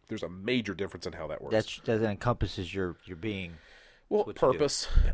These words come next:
Speaker 1: and the way that it's carried out and a lot of different things. So when it started that, at that point, the month or so before that, and then that event in April in Charleston, and then moving forward, when it all changed, I'm,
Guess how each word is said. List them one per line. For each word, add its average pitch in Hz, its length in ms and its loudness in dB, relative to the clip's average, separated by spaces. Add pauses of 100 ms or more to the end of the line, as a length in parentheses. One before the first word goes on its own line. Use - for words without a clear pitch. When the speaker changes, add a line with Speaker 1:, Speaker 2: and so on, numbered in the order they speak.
(120)
Speaker 1:
and 107 300 2
the 110 80 0
way 110 260 2
that 104 140 -2
it's - 140 -6
carried 87 300 -2
out 80 200 -2
and - 80 -12
a 82 40 -8
lot 82 180 -4
of 76 80 -10
different 55 220 -14 (100)
things. - 240 -18 (100)
So 95 560 -2
when 113 300 -2
it - 160 0
started 170 560 0
that, 92 240 0 (360)
at - 220 -6
that 120 240 0
point, - 640 -8 (260)
the 101 160 -10
month 117 300 -2
or 135 80 -4
so 139 180 0
before 113 320 -2
that, 104 260 0
and 92 120 -6
then 85 120 -8
that 104 160 0
event 107 360 -4
in 104 80 -8
April 95 560 -6
in 95 80 -10
Charleston, 92 600 -6
and 87 140 -10
then 82 300 -8 (100)
moving 90 300 -8
forward, 98 580 -2
when 107 240 -4
it 101 100 -2
all 156 260 2
changed, 110 680 -8 (2250)
I'm, 110 240 -2